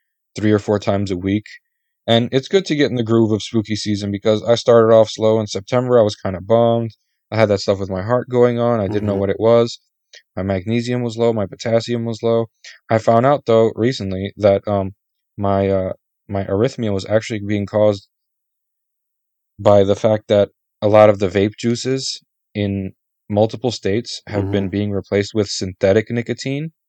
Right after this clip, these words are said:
Speaker 2: Mm.
Speaker 1: and that was messing with my heart. I switched back to regular nicotine, and now I'm back to normal, no arrhythmia, no going to the hospital, no scares. And once I figured that out, I was actually able to, like,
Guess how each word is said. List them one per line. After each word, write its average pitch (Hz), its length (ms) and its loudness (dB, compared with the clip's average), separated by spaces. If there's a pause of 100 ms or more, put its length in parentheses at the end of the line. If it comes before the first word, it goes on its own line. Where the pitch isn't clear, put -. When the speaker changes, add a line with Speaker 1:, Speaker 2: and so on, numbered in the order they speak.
(180)
Speaker 2:
Mm. 95 360 -10 (260)
Speaker 1:
and 92 340 -4
that 98 340 4
was 101 180 -2
messing 92 300 -8
with 98 140 -8
my 92 160 -8
heart. 104 280 -2
I 104 120 2
switched 110 300 -8
back 104 200 -2
to 95 100 -10
regular 95 520 -4 (600)
nicotine, 131 540 -6
and 104 160 -6
now 101 300 -4
I'm 95 140 -8
back 95 240 -4
to - 80 -12
normal, 120 520 -2
no 98 160 -4
arrhythmia, 107 760 -4 (400)
no 95 140 -4
going 95 180 -4
to 98 100 -4
the 98 80 2
hospital, 101 480 -4
no 95 200 -6
scares. 113 560 0 (380)
And 104 80 -4
once 117 160 -2
I 120 80 8
figured 110 300 0
that 104 200 4
out, 98 180 4
I 101 40 2
was 101 140 2
actually 98 320 -2
able 95 180 -6
to, - 120 -8
like, 90 140 -6